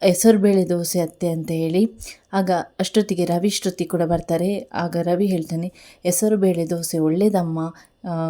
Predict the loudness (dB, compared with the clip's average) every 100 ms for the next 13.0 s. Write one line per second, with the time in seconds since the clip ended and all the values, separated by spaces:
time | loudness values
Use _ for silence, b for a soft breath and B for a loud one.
0 | -6 -8 -6 -4 -2 0 0 0 -2 -2
1 | -4 -2 -4 -2 -4 -4 -2 0 0 4
2 | 2 2 0 -2 -2 -12 -16 -4 2 6
3 | 6 4 0 -2 0 0 2 2 2 0
4 | -2 -4 -2 -2 0 0 0 0 2 2
5 | 2 0 -2 B B _ 0 0 2 0
6 | 2 4 4 2 -4 -4 -4 -2 -2 0
7 | -2 -2 -8 -14 -14 -6 -2 0 2 0
8 | -2 -2 -2 -2 B B B -2 0 0
9 | -2 0 2 2 2 2 2 0 2 0
10 | 0 -2 -2 -2 0 0 -2 -4 -4 -4
11 | -2 -2 2 2 2 0 -2 2 4 4
12 | 4 2 0 -2 -2 -2 0 0 0